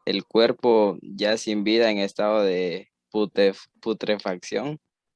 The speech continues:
eh, con heridas de, de,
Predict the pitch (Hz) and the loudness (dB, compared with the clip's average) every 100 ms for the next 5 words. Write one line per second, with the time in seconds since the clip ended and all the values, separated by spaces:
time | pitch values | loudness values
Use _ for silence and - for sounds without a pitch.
0 | _ _ 110 110 101 101 - 113 107 101 | _ _ 2 4 4 0 -2 0 2 2
1 | 107 117 117 104 101 95 95 90 87 87 | 4 4 2 0 -2 -2 -2 -2 -4 -10
2 | - _ _ _ _ _ _ _ _ 104 | -18 _ _ _ _ _ _ _ _ -4
3 | 104 101 92 90 - | -2 0 0 -4 -8